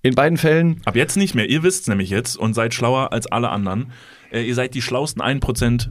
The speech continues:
Speaker 2: Deutschlands und offensichtlich auch Tirols.
Speaker 1: Ihr seid,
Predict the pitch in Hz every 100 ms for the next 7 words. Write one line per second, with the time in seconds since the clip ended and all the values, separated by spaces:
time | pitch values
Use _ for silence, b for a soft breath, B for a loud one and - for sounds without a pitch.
0 | - 104 123 123 120 120 120 208 196 -
1 | - 135 147 123 117 110 85 95 90 92
2 | 104 - B B B B B 92 107 90
3 | 90